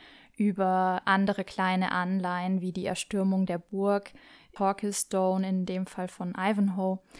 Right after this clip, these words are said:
die dann auch noch bildmächtig in Brand gesetzt wird. Das sind also Bildmotive, die man hier wiederfindet oder auch,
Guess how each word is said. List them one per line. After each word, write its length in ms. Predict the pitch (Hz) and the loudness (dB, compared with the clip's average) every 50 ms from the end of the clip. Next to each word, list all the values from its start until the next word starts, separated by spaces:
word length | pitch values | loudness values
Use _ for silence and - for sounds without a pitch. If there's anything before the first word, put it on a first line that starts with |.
| - - - - - | -20 -20 -20 -6 -4
die 80 | 208 208 | 0 2
dann 320 | 208 190 185 185 185 185 - | 2 2 0 0 -4 -4 -2
auch 260 | - 190 185 - - | -2 -2 -2 -2 -4
noch 280 | 190 185 180 - - | -6 -6 -6 -8 -4
bildmächtig 1120 | - - 220 226 226 220 - 190 190 190 190 185 - - - - 190 185 185 - - - - - | 2 4 4 4 4 2 2 0 0 0 0 -2 -6 -10 -8 -4 -4 -4 -6 -8 -12 -16 -8 -4
in 120 | 208 196 185 | -2 -2 -2
Brand 360 | - - 175 190 214 202 - | 0 0 2 2 2 2 0
gesetzt 600 | 226 214 - 202 180 180 - - - - - 175 | -2 -2 0 -2 -4 -4 -4 -6 -8 -8 -12 -12
wird. 380 | 185 165 170 175 - - - - _ _ | -12 -10 -10 -12 -12 -16 -20 -20 _ _
Das 220 | 196 175 - - | -10 -8 -6 -6
sind 260 | - 175 175 175 - | -6 -6 -8 -8 -6
also 460 | - 180 180 - 180 175 175 175 175 190 208 | -6 -6 -6 -6 -8 -8 -8 -8 -10 -8 -4
Bildmotive, 720 | - 196 196 196 202 190 185 - - 196 190 - - 180 | -2 -2 0 0 -2 -4 -4 -6 -6 -6 -6 -6 -8 -10
die 140 | 170 - 185 | -10 -8 -8
man 180 | 180 175 180 185 | -8 -6 -6 -8
hier 240 | 185 - 208 196 180 | -4 -4 -4 -2 -2
wiederfindet 720 | 185 196 202 190 190 - - 190 190 185 185 185 - - | 0 0 0 -2 -2 -2 -2 0 0 0 0 -2 -4 -4
oder 280 | 190 190 185 - - | -2 -2 -2 2 2
auch, 220 | 185 185 185 - | 2 2 0 -2